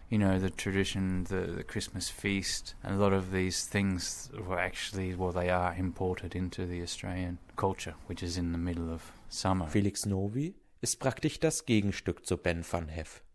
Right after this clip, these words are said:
Speaker 2: Novi hat die vergangenen beiden Weihnachten in Australien verbracht. Zwei Jahre ist der Oberpfälzer als Backpacker in Down Under gewesen.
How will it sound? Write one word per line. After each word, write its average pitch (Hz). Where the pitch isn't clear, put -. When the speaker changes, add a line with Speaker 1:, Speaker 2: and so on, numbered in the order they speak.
Speaker 2:
Novi 131
hat -
die 165
vergangenen 143
beiden 107
Weihnachten 92
in 139
Australien 101
verbracht. -
Zwei 127
Jahre 160
ist -
der -
Oberpfälzer 135
als -
Backpacker 143
in 160
Down 170
Under 104
gewesen. 85